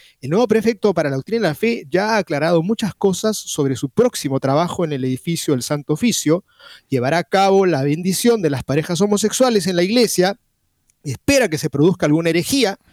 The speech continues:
venidos del sínodo alemán de Usados para Progresar en la Fe. La doctrina no se toca, sino que se reinterpreta.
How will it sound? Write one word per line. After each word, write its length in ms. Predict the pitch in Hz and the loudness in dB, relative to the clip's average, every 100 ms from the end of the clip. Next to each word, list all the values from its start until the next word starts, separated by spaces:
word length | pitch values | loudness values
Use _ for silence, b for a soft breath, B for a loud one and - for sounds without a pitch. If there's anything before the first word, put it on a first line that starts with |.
| B B B | B B B
venidos 500 | 143 143 196 190 180 | -4 0 2 4 2
del 120 | 151 | -2
sínodo 260 | - 180 190 | -4 0 2
alemán 540 | 180 180 202 214 170 | 2 2 0 -2 -4
de 80 | 139 | -4
Usados 440 | 131 - 165 175 | -4 -2 0 0
para 220 | 175 131 | -2 -6
Progresar 500 | 120 131 123 117 165 | -4 -4 -4 -2 -2
en 60 | 165 | 0
la 80 | 180 | 0
Fe. 240 | 254 262 - _ _ - | 0 -2 -6 _ _ -4
La 100 | 151 | 0
doctrina 440 | 143 - 254 226 | 0 0 -2 0
no 140 | 175 220 | 0 0
se 100 | 214 | 0
toca, 460 | - 285 - 127 | 2 0 0 -4
sino 320 | 123 147 143 180 | -8 -8 -4 -4
que 160 | 220 | -4
se 200 | - 202 - | -6 -8 -6
reinterpreta. 1300 | 147 160 220 226 - 175 143 - 240 226 - 110 | -6 -2 -2 -2 -2 -2 -2 0 0 0 -4 -8